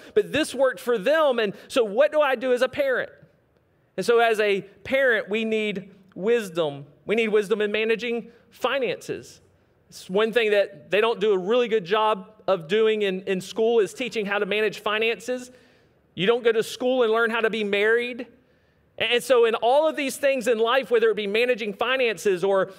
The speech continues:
choosing healthy relationships or marriage, communication, protecting oneself from danger, uh, managing your time, your, your identity as a person, your sexual behavior,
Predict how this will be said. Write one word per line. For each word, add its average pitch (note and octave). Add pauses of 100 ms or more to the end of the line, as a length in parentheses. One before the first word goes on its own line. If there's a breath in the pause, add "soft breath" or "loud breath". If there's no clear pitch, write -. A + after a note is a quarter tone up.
(160 loud breath)
choosing C4
healthy A#3+
relationships A3+
or F#3
marriage, G#3+ (280 loud breath)
communication, A#3+
protecting C4
oneself B3
from G3+
danger, G#3 (260 soft breath)
uh, F#3+
managing A3+
your A#3
time, A#3 (420 soft breath)
your, A3+
your A#3+
identity A3+
as G#3+
a G#3
person, G#3 (300 soft breath)
your A3
sexual C#4
behavior, G#3+